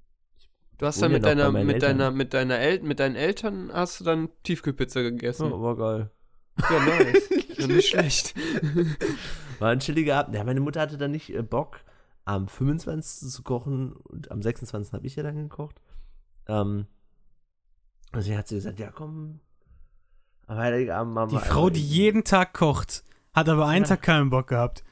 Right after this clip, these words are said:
Speaker 2: Ja, und zwar an
Speaker 3: "Bruder, wenn ich
Speaker 2: Heiligabend.
Speaker 3: morgen koche", "Kein Bock, Leute, nee, danke."
Speaker 2: <laughs>
Speaker 3: "Ich koch zwar sieben Tage die Woche, aber einen Tag, also jetzt so an Weihnachten,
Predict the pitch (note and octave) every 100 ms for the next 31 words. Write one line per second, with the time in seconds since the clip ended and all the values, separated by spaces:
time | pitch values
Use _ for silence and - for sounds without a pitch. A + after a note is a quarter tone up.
0 | - B2+ - A2+ A2+ A2+ A2 F3+ E3+ E3
1 | E3 D#3+ E3 A#3 B3+ A#3+ B3 A3+ B3 C4+
2 | - - - _ - - _ _ - -
3 | E3 C3+ B2+ B2+ C#3 B2+ B2 B2 B2+ B2
4 | A#2+ B2 B2 C3+ - A3 - G#3+ - G#3
5 | - - F#3+ - F#3+ - C#3+ - F#3+ -
6 | E3+ - - - D3 F3 F3+ F3+ E3 D#3+
7 | D#3 E3+ D#3 B2+ B2 C3+ D#3+ D#3+ D3 -
8 | C3+ B2+ A#2+ C#3+ - A#2 G2+ A2+ A#2+ -